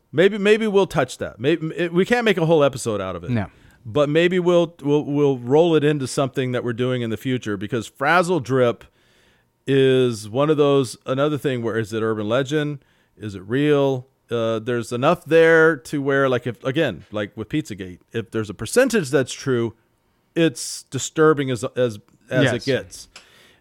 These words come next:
Speaker 1: If
Speaker 2: It's more disturbing than Pizzagate.
Speaker 1: Yeah.
Speaker 2: It's, yeah, it's beyond, like
Speaker 1: It's really creepy.
Speaker 2: Yeah.
Speaker 1: It just, uh, yeah.
Speaker 2: And I'm a horror movie fanatic, and that makes me sick.
Speaker 1: I s-, I don't wanna give a lot away, but I,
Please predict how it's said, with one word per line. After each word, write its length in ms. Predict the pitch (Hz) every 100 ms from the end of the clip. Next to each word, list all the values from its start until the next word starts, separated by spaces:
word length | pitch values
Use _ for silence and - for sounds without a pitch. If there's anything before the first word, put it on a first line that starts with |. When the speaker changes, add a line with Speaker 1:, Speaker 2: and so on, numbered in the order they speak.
| _ 135
Speaker 1:
If 440 | 139 135 135 131
Speaker 2:
It's 160 | 135 139
more 180 | 147
disturbing 380 | 127 - 107 98
than 120 | 95
Pizzagate. 380 | 101 92 87 78 _ _ _ _ _ _ -
Speaker 1:
Yeah. 580 | 110 151 196 185 110 80 _ -
Speaker 2:
It's, 400 | 123 127 123 -
yeah, 180 | 120 98
it's 280 | 95 117 -
beyond, 760 | - 123 117 120 120 113 107 104
like 220 | 110 107
Speaker 1:
It's 300 | 185 196 -
really 320 | 139 180 180
creepy. 300 | - 143 156
Speaker 2:
Yeah. 240 | 113 92 - _ _ _ _ _ _ _ _
Speaker 1:
It 80 | 143
just, 300 | 139 175 -
uh, 60 | 147
yeah. 160 | 147
Speaker 2:
And 80 | 170
I'm 140 | 160 190
a 40 |
horror 280 | 131 147 135
movie 240 | 127 117
fanatic, 500 | - 107 113 110 95
and 180 | 101 104
that 140 | 104
makes 260 | 101 92 -
me 60 | 90
sick. 300 | 85 - _ _ _ _ _ _ -
Speaker 1:
I 180 | 165 180
s-, 880 | - - - - - - - - -
I 160 | 165 196
don't 80 | 220
wanna 100 | 175
give 100 | 156
a 40 |
lot 180 | 127 127
away, 200 | 117 117
but 180 | 110 117
I, 300 | 135 135